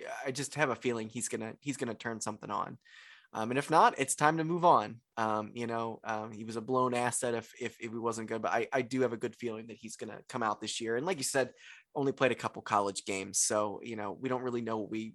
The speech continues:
we have yet over in Golden State, but it's gonna be fun regardless. Uh, Milwaukee Bucks, obviously, um,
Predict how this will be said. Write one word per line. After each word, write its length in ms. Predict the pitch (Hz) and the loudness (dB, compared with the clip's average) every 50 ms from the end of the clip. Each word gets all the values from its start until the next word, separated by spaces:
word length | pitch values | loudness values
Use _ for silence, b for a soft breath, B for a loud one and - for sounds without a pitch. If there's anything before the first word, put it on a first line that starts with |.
| - 107 | -12 -10
we 120 | 120 113 | -8 -4
have 280 | 110 107 107 110 104 104 | 0 0 0 0 0 -2
yet 160 | 110 113 110 | -4 -4 -2
over 220 | 107 107 107 107 | -4 -4 -6 -6
in 80 | 110 113 | -8 -4
Golden 260 | 107 113 110 107 113 | -2 -2 -2 -2 -2
State, 300 | - - - 110 95 - | -4 -2 -2 -2 -4 -4
but 80 | - 107 | -6 -8
it's 140 | 107 - - | -8 -8 -8
gonna 140 | 123 113 | -8 -6
be 100 | 104 107 | -8 -10
fun 280 | - - - 117 110 104 | -8 -4 -2 -2 -2 -2
regardless. 560 | 113 107 120 120 120 117 117 120 117 - - _ B B B B B B B - | -4 0 4 4 4 4 2 -4 -6 -8 -10 _ B B B B B B B 4
Uh, 160 | 123 113 107 | 4 4 6
Milwaukee 400 | 110 120 127 143 139 135 - 131 | 6 6 8 8 8 8 6 0
Bucks, 320 | 120 120 123 120 - - 135 | 2 4 4 4 4 4 4
obviously, 760 | 120 117 113 117 113 113 - - 123 117 113 110 113 110 - | 4 4 2 0 -4 -4 -2 -2 0 -2 -2 -2 -4 -6 -6
um, 400 | 113 107 107 110 113 117 110 | -6 -6 -4 -4 -6 -8 -12